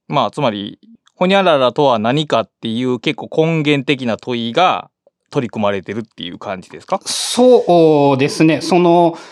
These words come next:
Speaker 2: 脳みその仕組みがだいぶ分かってきてしまって、哲学で考えていたところを科学の側面でも考えるようになってきていて、で、まあ、さらにげ-、
Speaker 1: うんうん。
Speaker 2: 現じ-、現状、実際にその脳科学、脳神経科学とかそっち系のものが哲学の分野に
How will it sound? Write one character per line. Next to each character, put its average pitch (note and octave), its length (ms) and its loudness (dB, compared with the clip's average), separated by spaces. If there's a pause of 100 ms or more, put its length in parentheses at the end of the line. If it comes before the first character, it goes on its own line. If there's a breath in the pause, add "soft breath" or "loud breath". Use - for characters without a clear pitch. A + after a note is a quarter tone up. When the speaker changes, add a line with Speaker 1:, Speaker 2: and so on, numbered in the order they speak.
(280 loud breath)
Speaker 2:
脳 C4+ 240 6
み D4 160 8
そ G#3+ 180 2
の C#3+ 100 2
仕 - 200 -4
組 G3+ 200 4
み G3 40 2
が E3+ 140 2
だ E3+ 180 0
い C4+ 80 2
ぶ B3+ 160 4
分 G#3 180 2
か C4 120 6
っ C4+ 100 -6
て G3 120 -2
き - 80 -12
て E3 120 0
し D3+ 120 -2
ま C3 140 4
っ B2 100 -6
て、 C3+ 120 -2
哲 C#3 300 -4
学 A#3+ 300 0
で B2 120 2
考 - 160 -2 (340)
え F3+ 100 2
て C#3 120 0
い B2 80 0
た - 140 0
と C3+ 100 -2
こ C3+ 160 0
ろ E3 140 2
を B2 40 0
科 A#3 200 0
学 G#3 280 0
の B2+ 80 4
側 C#3+ 340 -2
面 F#3 240 4
で B2 100 2
も A2 140 0
考 E3 300 0 (140)
え F3+ 80 2
る D#3 100 2
よ G#2+ 180 2
う G#2 40 -2
に G#2 100 0
な B2+ 140 0
っ - 260 -10
て - 260 -4 (300 loud breath)
き - 120 -14
て E3 120 2
い G#2 160 0
て、 F3 380 -2 (160 loud breath)
で、 A3+ 80 2
ま B3 80 4
あ、 G3 40 -2
さ C4+ 140 0
ら A3+ 100 0
に C3+ 100 -2
げ-、 D3 120 2
Speaker 1:
う - 40 0
ん - 20 -4
う - 20 -8
ん。 B3 300 2
Speaker 2:
現 A#3 40 -2
じ-、 A#3 300 -2
現 G3+ 300 0
状、 G3+ 300 4
実 E3 360 0
際 A#3 280 0
に A#3+ 180 4
そ D#3+ 160 0
の D3+ 80 4
脳 A3+ 260 4
科 A#3+ 140 4
学、 G3+ 260 -2
脳 G#3+ 160 4
神 A3+ 220 2
経 A3 180 2
科 G#3+ 140 4
学 F#3 180 0
と - 140 -4
か A#2 100 -2
そ - 140 -2
っ C#3 100 -2
ち - 140 -12
系 A3 180 2
の A3+ 100 2
も A3+ 140 4
の E3+ 100 2
が G#3 140 0
哲 F3 260 -4
学 F#3 280 2
の B2+ 100 2
分 C3 320 4
野 A#2 240 2
に A#3 240 2